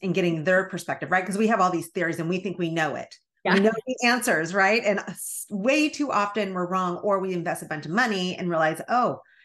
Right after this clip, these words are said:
Speaker 1: you know what? My business is going under because I had the wrong assumption." So talk to us about how do you do focus groups? What have you done to tap into that knowledge?
Speaker 2: You know, I think a,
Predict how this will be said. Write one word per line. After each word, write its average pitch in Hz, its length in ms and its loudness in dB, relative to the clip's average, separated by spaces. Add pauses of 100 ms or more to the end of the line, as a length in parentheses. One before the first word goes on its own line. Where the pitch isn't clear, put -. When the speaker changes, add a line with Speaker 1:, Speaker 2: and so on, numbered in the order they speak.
(120)
Speaker 1:
you 202 80 -2
know 208 60 4
what? 262 120 2
My 262 120 2
business 202 300 -4
is 226 120 -6
going 202 200 -2
under 190 220 -2
because 180 260 -2
I 165 200 0
had 165 180 -2
the 175 80 -2
wrong 147 220 -2
assumption." - 480 -10 (320)
So 220 300 2
talk 330 420 -2
to 349 120 -2
us 311 120 0
about 190 400 2
how 190 640 0
do 165 120 -4
you 175 60 -2
do 151 260 -2
focus 277 380 -2
groups? 269 320 -6
What 254 160 -4
have 262 160 -8
you 262 160 -4
done 180 400 -4
to 165 100 -8
tap 160 300 -4
into 170 320 -6
that 156 220 -2
knowledge? - 520 -8 (800)
Speaker 2:
You 277 40 -2
know, 302 100 2
I 285 100 -4
think 466 320 -2
a, 220 220 -4